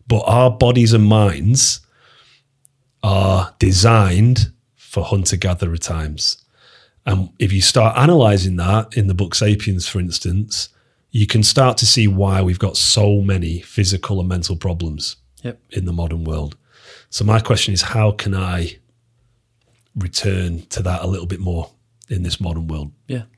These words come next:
Speaker 1: Um,
Speaker 2: It's a great, yeah, I really like your thinking.
Speaker 1: Yeah.
Speaker 2: Um, and I think everybody has basically become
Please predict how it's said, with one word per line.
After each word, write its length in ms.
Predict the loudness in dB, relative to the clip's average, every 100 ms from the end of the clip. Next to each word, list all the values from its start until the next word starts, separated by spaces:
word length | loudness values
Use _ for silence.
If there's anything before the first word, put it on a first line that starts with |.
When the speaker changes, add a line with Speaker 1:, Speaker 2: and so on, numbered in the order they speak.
| _ _ _ -20 -20 -20 -20 -20 _ -8
Speaker 1:
Um, 640 | -2 0 2 2 0 -4 _ _
Speaker 2:
It's 100 | -12 -8
a 20 |
great, 380 | -4 -4 -6 _ _ _ _ _ _ _ _ _ _ _ _ _ _ -16 -6
yeah, 260 | -2 -2
I 160 | -2 0
really 220 | 0 0
like 220 | 0 -2
your 80 | -2
thinking. 500 | -4 -4 -4 -8 -10 -14 _ -14
Speaker 1:
Yeah. 180 | -12 -12 _ _ _ _ -6
Speaker 2:
Um, 460 | -2 -2 -6 -12 _ _ _ _ _ _ -8
and 140 | -4
I 60 | -2
think 220 | -2 -2
everybody 360 | -2 -4 -2 -2
has 260 | -2 -4
basically 680 | _ _ -4 -2 -2 -4 -6
become 460 | -8 -6 -6 -8